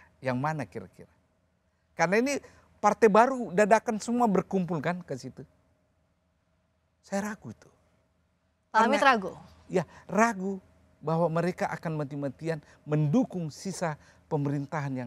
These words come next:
Speaker 1: ada ini. Anything can happen dalam satu tahun. Mungkin tidak ada proses yang mengerikan bagi politisi, yakni impeachment. Tetapi bagaimana dengan program?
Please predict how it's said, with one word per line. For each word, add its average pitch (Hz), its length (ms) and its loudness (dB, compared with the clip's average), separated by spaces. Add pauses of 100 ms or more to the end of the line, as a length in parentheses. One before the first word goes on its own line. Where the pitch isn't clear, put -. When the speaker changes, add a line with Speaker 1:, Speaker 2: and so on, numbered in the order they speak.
Speaker 1:
ada - 160 -18
ini. - 180 -20 (1800)
Anything 262 480 6
can 214 160 6
happen 190 400 4
dalam 170 240 2
satu 175 240 -6
tahun. 117 320 -6 (2250)
Mungkin 233 480 4
tidak 202 320 6
ada 220 160 8 (320)
proses 190 480 2
yang 170 480 4
mengerikan 180 720 4
bagi 165 240 0
politisi, 165 640 0
yakni 160 160 -2
impeachment. 147 560 -8 (640)
Tetapi 247 560 -6 (480)
bagaimana 220 560 2
dengan 185 240 0
program? 165 480 2